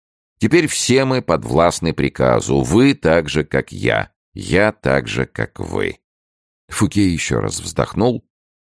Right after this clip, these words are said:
сел в карету, до того он был слаб, и отправился в замок в сопровождении Д'Артаньяна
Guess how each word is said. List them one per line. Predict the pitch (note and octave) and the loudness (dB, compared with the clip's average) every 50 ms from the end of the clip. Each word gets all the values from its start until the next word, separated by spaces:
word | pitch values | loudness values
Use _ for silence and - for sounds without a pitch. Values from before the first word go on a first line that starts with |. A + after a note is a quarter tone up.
| _ | _
сел | - - - - E2 B1+ G1+ | -8 -4 0 2 2 2 0
в | - - | -4 -6
карету, | - - A#1+ B1 D#2+ F2+ F#2+ - - F2+ | -6 -4 0 2 2 2 2 2 0 2
до | D#2 E2 | 2 2
того | - E2+ E2+ E2+ F2 E2 | 2 2 2 4 4 2
он | D2+ C#2+ B1+ | 2 2 0
был | A1+ D#2 D2+ C2 - | 0 0 0 0 -2
слаб, | - - - C2 D2 D2 C2 - - _ _ _ _ _ _ _ _ | -6 -6 -2 0 0 0 0 -4 -8 _ _ _ _ _ _ _ _
и | B2+ B2+ | 0 0
отправился | A2 - - - C#2 C#2 C2+ A#1+ A1 G#1 - - - - - | 0 -2 -2 -4 -2 0 0 0 0 -2 -2 -4 -6 -6 -6
в | - | -6
замок | - - D2+ D#2 E2 E2+ E2+ D#2+ - | -4 0 0 0 2 0 -2 -4 -6
в | - | -8
сопровождении | - - - - - G1+ G#1+ G#1 G1+ - - C2 C#2 C2 B1 A#1+ A#1+ A1+ | -6 -6 -4 -4 -2 -2 -2 -2 -2 -2 0 -2 0 0 -2 -4 -4 -6
Д'Артаньяна | G1+ - C2 - - - A#1 A1+ G#1+ G1+ G#1 G#1 G1+ G1+ G1+ G1+ G1+ | -4 -4 -6 -4 -2 -4 -4 -4 -4 -2 -2 -2 -2 -2 -4 -8 -10